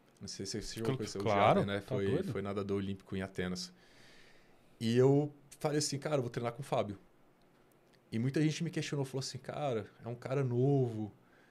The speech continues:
Speaker 1: tá começando a carreira agora, você tá com vindo grandes resultados, você vai acabar com sua carreira." E eu sempre fui um cara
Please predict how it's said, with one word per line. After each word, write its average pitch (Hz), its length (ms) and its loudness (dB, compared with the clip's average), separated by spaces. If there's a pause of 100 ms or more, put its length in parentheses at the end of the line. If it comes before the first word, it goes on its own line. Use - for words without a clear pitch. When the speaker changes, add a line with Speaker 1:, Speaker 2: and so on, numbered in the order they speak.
(160)
Speaker 1:
tá 107 100 -6
começando 120 420 -2
a 120 40 0
carreira 123 300 -2
agora, 120 600 4
você 107 420 -4
tá 117 140 -12
com - 200 -8
vindo 120 220 -2
grandes 123 240 -2
resultados, 127 720 -2
você 123 80 -4
vai 120 80 0
acabar 123 200 -4
com - 60 -16
sua 143 160 -6
carreira." 127 480 0
E 110 80 -4
eu 131 100 0
sempre 151 280 -4
fui - 160 -8
um 147 60 -4
cara 117 440 0